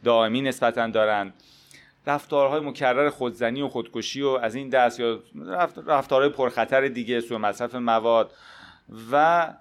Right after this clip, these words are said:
نوسانات هیجانی شدید. یعنی مثلاً آدما تو ذهن اینا کلاً یا کاملاً و از همه لحاظ آدمای پرفکت و بی‌نقصن یا آدما آدمای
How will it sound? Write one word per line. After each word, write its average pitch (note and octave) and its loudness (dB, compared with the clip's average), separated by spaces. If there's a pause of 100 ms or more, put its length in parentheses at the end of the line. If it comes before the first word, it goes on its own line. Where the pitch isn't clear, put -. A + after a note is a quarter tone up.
نوسانات D3 0
هیجانی C3 2
شدید. A2+ -2
یعنی A2+ -6
مثلاً C3 -6 (300)
آدما D3 2
تو D#3 -10
ذهن C3+ -2
اینا C3+ -4
کلاً C#3+ -2
یا D3 2 (220)
کاملاً C#3 -2
و A#2+ 2 (460)
از A#2+ -4
همه B2 0
لحاظ B2+ 4
آدمای B2 0
پرفکت C3 -4
و C3+ -2
بی‌نقصن C3+ -4
یا D#3 4
آدما B2+ 4
آدمای B2+ 0